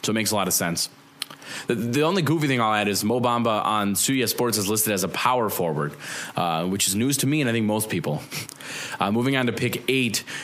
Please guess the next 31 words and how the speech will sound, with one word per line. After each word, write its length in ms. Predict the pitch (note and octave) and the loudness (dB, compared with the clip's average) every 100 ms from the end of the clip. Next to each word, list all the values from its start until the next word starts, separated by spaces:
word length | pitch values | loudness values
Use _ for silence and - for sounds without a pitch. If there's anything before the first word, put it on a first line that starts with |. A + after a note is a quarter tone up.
| - | -4
uh, 100 | G2+ | -2
we'll 160 | G#2 A2+ | 0 0
start 240 | - D#3+ | 2 2
with 140 | F3+ E3 | 2 2
C 140 | D3 | 2
B 120 | C#3+ | 2
S 100 | B2 | 2
Sports 340 | - B2+ B2 - | 2 2 2 2
this 160 | G#2 | 0
time. 380 | - G2+ F#2+ F#2 - | 2 2 2 -2 -4
Uh, 180 | G2+ G2 | -2 0
they 200 | F#2+ A#2+ | 2 2
have 460 | B2 B2+ B2 A#2 G#2 | 2 2 2 2 0
the 80 | G2+ | 0
Cavaliers 640 | - C3 A#2+ B2+ B2 G#2+ | 0 0 2 2 2 0
taking 280 | B2 G#2 G2 | 0 0 0
Colin 400 | - A2 A#2 A2+ | 0 0 2 2
Sexton. 580 | - G#2+ - G2 D#2+ - - - - | 2 2 0 0 -2 -4 -6 -6 0
That's 200 | - D#3+ | 2 2
a 40 | |
name 280 | C3 A#2+ A2+ | 2 2 2
that 160 | G#2+ | 2
has 320 | G2 - G#2+ F#2+ | 2 2 2 2
been 180 | G2+ G2+ | 0 2
linked 200 | G#2+ - | 0 0
to 80 | |
them 180 | G2 F#2 | 0 0
quite 340 | F2+ - A#2 A#2 | 0 0 2 2
a 60 | |
bit. 440 | F2 G2 D2+ - - - - - - | 0 0 0 -2 -6 -10 -12 -10 -4
Uh, 120 | - | -4